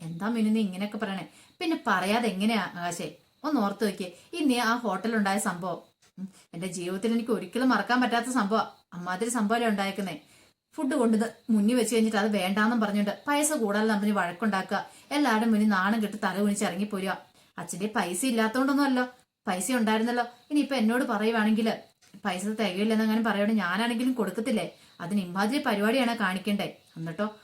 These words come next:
പോയി ഒരു തട്ടുകടയിൽ പോയി ദോശ. എനിക്ക് ആകെപ്പാടെ പ്രാന്ത് മൊത്താ. പിന്നെ ആകാശ് വേണ്ടാന്ന് പറഞ്ഞോണ്ടാ. ഒരു കാര്യം ഞാൻ പറഞ്ഞേക്കാം ആകാശേ, എനിക്ക് ഇഷ്ടപ്പെടാതെ വന്നിട്ടുണ്ടെങ്കിൽ ഇനി ഞാൻ ആരും പറയുന്ന അനുസരിച്ച് നിൽക്കത്തില്ല. എനിക്ക് ദേഷ്യം വന്നാ അച്ഛനാണെന്ന് ഞാൻ നോക്കത്തില്ല, ഞാൻ പറയാനുള്ള കാര്യം മുഖത്ത് നോക്കി പറയുമെന്ന് പറയാം."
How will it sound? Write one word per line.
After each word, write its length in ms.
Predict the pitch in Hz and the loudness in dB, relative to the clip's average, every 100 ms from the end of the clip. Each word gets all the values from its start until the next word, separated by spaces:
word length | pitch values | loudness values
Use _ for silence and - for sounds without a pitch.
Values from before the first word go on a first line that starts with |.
| _ - | _ 0
പോയി 180 | 294 | 2
ഒരു 120 | 254 247 | 2 0
തട്ടുകടയിൽ 400 | 233 - 220 247 | -2 0 0 0
പോയി 180 | 247 208 | 0 0
ദോശ. 340 | 202 170 180 196 - _ _ _ _ _ _ _ | 0 -2 -2 -4 -8 _ _ _ _ _ _ _
എനിക്ക് 240 | 160 147 185 | -16 -10 -8
ആകെപ്പാടെ 640 | 170 156 156 208 233 240 | -8 -10 -8 -4 -2 0
പ്രാന്ത് 360 | 226 190 208 | 0 2 2
മൊത്താ. 320 | 233 226 226 - - - | 0 0 -2 -4 -14 -10
പിന്നെ 140 | 185 | -4
ആകാശ് 360 | 165 165 180 247 | -4 -2 -2 0
വേണ്ടാന്ന് 440 | 220 180 202 226 | 0 2 2 2
പറഞ്ഞോണ്ടാ. 500 | 247 196 214 220 196 - _ _ _ _ | 2 0 2 2 0 -4 _ _ _ _
ഒരു 140 | 175 208 | -8 -4
കാര്യം 360 | 185 185 226 | -2 0 0
ഞാൻ 140 | 240 226 | -2 0
പറഞ്ഞേക്കാം 360 | 226 202 208 | 2 2 2
ആകാശേ, 420 | 196 190 196 190 - - 320 | 2 0 -2 -6 -8 -12 -8
എനിക്ക് 180 | 320 | -4
ഇഷ്ടപ്പെടാതെ 520 | 311 - 247 269 262 262 | -4 -4 -4 0 2 2
വന്നിട്ടുണ്ടെങ്കിൽ 580 | 220 240 226 226 233 - - | 2 2 0 0 0 -4 -6
ഇനി 100 | 254 | -4
ഞാൻ 280 | 339 240 311 | 0 2 2
ആരും 240 | 254 240 | 2 2
പറയുന്ന 260 | 254 214 226 | 0 2 2
അനുസരിച്ച് 340 | 220 220 202 | 2 0 -2
നിൽക്കത്തില്ല. 560 | 226 208 196 208 - - _ _ - | -2 -2 -2 -2 -4 -10 _ _ -14
എനിക്ക് 200 | 160 214 | -6 -2
ദേഷ്യം 300 | 190 202 262 | -2 -2 -2
വന്നാ 220 | 226 247 - - | 0 -2 -6 -4
അച്ഛനാണെന്ന് 460 | 311 311 311 254 262 | -2 0 2 4 4
ഞാൻ 220 | 240 294 | 4 4
നോക്കത്തില്ല, 440 | 208 220 220 202 190 | 2 0 0 0 0
ഞാൻ 220 | 330 311 | -2 0
പറയാനുള്ള 380 | 226 233 226 233 | 0 2 2 2
കാര്യം 200 | 214 226 | 2 2
മുഖത്ത് 280 | 185 196 | 0 -2
നോക്കി 180 | 233 214 214 | -2 0 -2
പറയുമെന്ന് 320 | 175 180 214 | -4 0 0
പറയാം." 280 | 196 185 | 0 -2